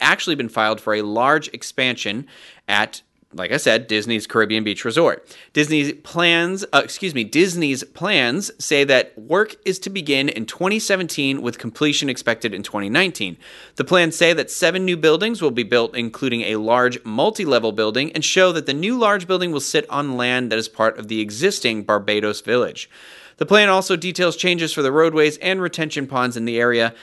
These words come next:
Disney has not confirmed that this permit has anything to do with adding vacation club villas, so we'll just have to wait and see how it all plays out.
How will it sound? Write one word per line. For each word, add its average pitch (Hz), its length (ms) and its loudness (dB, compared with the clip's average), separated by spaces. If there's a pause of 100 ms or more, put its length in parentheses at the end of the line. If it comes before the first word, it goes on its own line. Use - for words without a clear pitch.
(140)
Disney 151 280 2
has 123 200 0
not 147 320 2
confirmed 143 500 0
that 120 120 -8
this 143 160 -2
permit 135 340 0
has 110 240 -10
anything 160 340 -2
to 143 80 -4
do 143 140 0
with 123 140 2
adding 117 260 0
vacation 117 420 -2
club 104 220 -4
villas, 208 320 4
so 160 240 0
we'll 139 180 -6
just 127 200 -12
have 117 160 -8
to 120 80 -8
wait 107 140 -2
and 104 120 -14
see 101 160 -10
how 92 140 -6
it 90 60 -6
all 87 120 -6
plays 95 320 -6
out. 92 260 -4